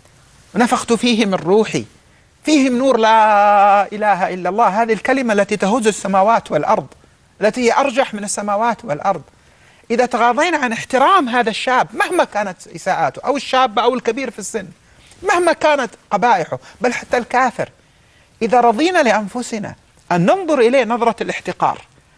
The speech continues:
أن ننظر إليه نظرة التعالي والكبر، أن نغش أنفسنا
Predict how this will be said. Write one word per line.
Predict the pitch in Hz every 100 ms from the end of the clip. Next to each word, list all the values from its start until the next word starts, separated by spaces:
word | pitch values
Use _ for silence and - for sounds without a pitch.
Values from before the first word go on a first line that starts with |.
| _ _
أن | 185 254
ننظر | 330 285 254
إليه | 226 277
نظرة | 247 233 220 -
التعالي | - - 214 220 180
والكبر، | 147 - 214 156 - _ _ _ _ _ _ - 208
أن | 233
نغش | 254 370 -
أنفسنا | - 175 - 262 214 139